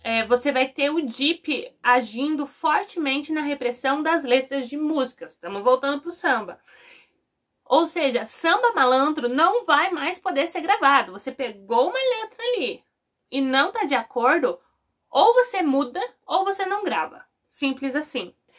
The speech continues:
Eu tenho dados aqui, por exemplo, do ano de mil novecentos e quarenta e três.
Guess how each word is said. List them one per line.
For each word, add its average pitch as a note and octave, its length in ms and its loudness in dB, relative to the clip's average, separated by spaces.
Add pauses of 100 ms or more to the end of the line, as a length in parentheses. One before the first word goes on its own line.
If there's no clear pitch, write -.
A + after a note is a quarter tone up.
(140)
Eu C#4+ 200 2
tenho D#4+ 280 -2
dados B3+ 440 4
aqui, A3+ 180 -10
por B3 140 -8
exemplo, C4 500 -6 (160)
do A#3+ 160 -4
ano B3+ 240 2
de B3+ 220 -4
mil B3+ 120 -2
novecentos B3+ 460 -2
e C4+ 80 -4
quarenta B3+ 560 0
e C4 60 -8
três. G3 440 -8